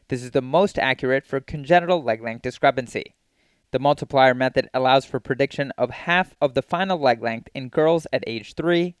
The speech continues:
and boys at age four. As far as treatment of leg length discrepancy, this can be treated non-operatively or operatively. Non-operative options include shoe lift or observation only,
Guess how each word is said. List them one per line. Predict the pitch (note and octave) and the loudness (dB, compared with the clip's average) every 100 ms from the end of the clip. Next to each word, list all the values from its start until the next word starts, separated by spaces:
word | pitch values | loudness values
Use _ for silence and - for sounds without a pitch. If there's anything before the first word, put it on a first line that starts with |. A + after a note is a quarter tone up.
| - | -8
and | E3 | -6
boys | D3+ F3 F3+ E3+ | 0 2 2 0
at | - C#3+ | -2 -2
age | G#2 G#2 | -4 -10
four. | - C3+ B2 - _ _ _ _ _ - _ _ _ | -2 2 2 -2 _ _ _ _ _ -20 _ _ _
As | C3+ C#3 | -4 2
far | C#3+ | 4
as | C3 - | 4 0
treatment | - G#3 F#3+ E3 | -8 -6 -4 0
of | D3+ | 2
leg | D3+ D3+ | 2 2
length | D3+ D3 | 0 -2
discrepancy, | D3+ C#3 D#3 C#3+ C#3+ - D3 C#3+ _ _ | -4 0 0 2 -2 -2 -2 -4 _ _
this | C#3 - | -10 -6
can | C#3 | -6
be | C3 | -4
treated | - C3+ B2+ | -2 0 0
non-operatively | C3+ F3+ E3 A#2 B2 A2+ A2+ A#2 C3 | -2 0 0 -2 -4 -6 -4 -6 -6
or | - C3+ | 0 4
operatively. | C#3 C3+ B2 G#2 F2 - _ _ _ _ - | 4 2 -2 -6 -8 -12 _ _ _ _ -6
Non-operative | C#3+ C#3+ C3+ C#3 C3 | 0 2 2 0 2
options | C3 - C#3 B2+ | 2 2 -4 -10
include | - - C3+ C3 | -14 -8 -6 -6
shoe | - - F#3+ | -8 -8 -4
lift | F#3+ D#3+ - - | 2 2 2 -2
or | C3 | 0
observation | A#2+ A#2+ A#2+ A#2 A2+ C3+ | 0 -2 -4 -4 -4 -2
only, | D#3+ E3 D#3+ | -2 0 -4